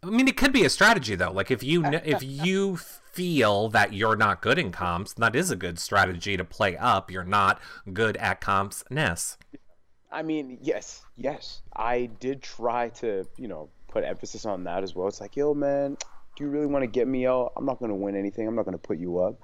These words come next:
Speaker 2: Like, I, I did try to go at it from that, from that point, but, um,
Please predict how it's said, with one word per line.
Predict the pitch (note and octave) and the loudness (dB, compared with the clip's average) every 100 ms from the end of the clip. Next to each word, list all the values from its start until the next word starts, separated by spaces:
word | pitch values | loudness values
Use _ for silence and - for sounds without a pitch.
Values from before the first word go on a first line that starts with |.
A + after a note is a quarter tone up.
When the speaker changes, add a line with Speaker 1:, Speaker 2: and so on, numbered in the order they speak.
| - - - | -18 -8 0
Speaker 2:
Like, | C3+ | 0
I, | F#2+ B2 - | 2 -2 0
I | C#3+ | -2
did | B2 C3+ D3 B2 - | -2 2 2 2 -8
try | - A#2+ G#2 G#2+ | -10 -4 -2 -4
to | - A2+ G2+ - - | -4 -8 -8 -12 -10
go | G#2+ G2 G2+ | -4 0 0
at | G2+ | 0
it | G2 | -4
from | - G2 F#2+ | -6 -10 -6
that, | F#2 F#2+ F#2+ - - | -4 -2 -4 -6 -12
from | G2+ | -6
that | G2+ F2 | -6 -4
point, | A2+ G#2 F#2 | -4 -4 -2
but, | F#2 D#2+ - - - _ _ _ _ - | -4 -4 -8 -20 -20 _ _ _ _ -4
um, | F#2+ F#2 F2+ E2+ | -2 0 -2 -8